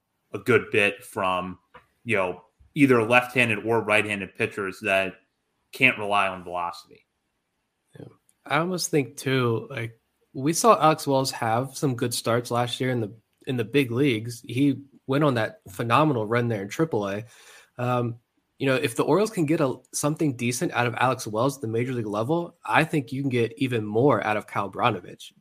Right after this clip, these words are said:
Speaker 2: A-, again, both these guys just, you pick a spot, they're gonna throw it there, and they're gonna have no issues hitting any spot within the strike zone. Uh, so even without that velo, they've got a lot of other characteristics that really allow their stuff to play up. And so, um,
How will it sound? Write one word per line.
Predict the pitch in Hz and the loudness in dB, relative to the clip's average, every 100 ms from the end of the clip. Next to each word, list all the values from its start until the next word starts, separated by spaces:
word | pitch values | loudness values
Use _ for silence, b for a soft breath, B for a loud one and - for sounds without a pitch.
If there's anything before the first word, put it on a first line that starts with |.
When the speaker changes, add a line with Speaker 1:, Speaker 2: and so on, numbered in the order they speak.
| 139 | -10
Speaker 2:
A-, | - | -8
again, | 120 120 123 110 | -6 -2 -2 0
both | 131 147 | 2 4
these | 143 120 | 2 -2
guys | 127 120 117 | -2 -2 -2
just, | 117 117 - b b _ _ - | -4 -8 -10 b b _ _ -20
you | - 160 | -4 -2
pick | 185 185 | 0 0
a | 131 | 0
spot, | - - 131 110 - 120 | -2 0 2 2 -2 -10
they're | - 151 | 0 2
gonna | 143 107 | 2 0
throw | - 101 107 113 | -6 -4 0 0
it | 90 | -2
there, | 92 - 135 - - | -8 -10 -12 -14 -10
and | 120 - | -10 -4
they're | 135 147 | -2 2
gonna | 139 | 2
have | 117 104 | 0 -4
no | 123 127 131 | -6 -4 -4
issues | 123 127 113 107 131 | -2 -4 -4 -6 -4
hitting | 120 110 - | -4 -4 -2
any | 139 | -2
spot | 135 - 117 107 - | -2 -2 0 0 -2
within | 117 120 | -6 -4
the | 107 | -6
strike | - 107 113 | -6 -6 -6
zone. | 98 92 113 b b b b | -12 -14 -16 b b b b
Uh, | 110 110 | -4 -2
so | 123 135 | -2 2
even | 151 | 4
without | 143 117 135 127 | 4 2 0 0
that | 113 | -4
velo, | 117 143 123 110 107 110 b b - | 2 4 4 0 -2 -6 b b -4
they've | 156 | 0
got | 180 143 | 2 2
a | |
lot | 127 127 131 | 2 2 2
of | 120 | 2
other | 120 117 110 104 | 2 2 0 0
characteristics | 139 117 113 110 110 101 104 - | -2 -2 0 -2 -2 -4 -10 -10
that | 110 - | -8 -6
really | 123 117 110 - | -2 -2 -2 -2
allow | 110 107 | 0 0
their | 113 | -2
stuff | 113 104 | -6 -8
to | - | -10
play | - 101 101 | -10 -10 -8
up. | 95 - | -10 -12
And | 117 110 | -12 -8
so, | 120 110 110 110 b b - | -4 0 -2 -4 b b -6
um, | 110 107 113 | -2 0 -2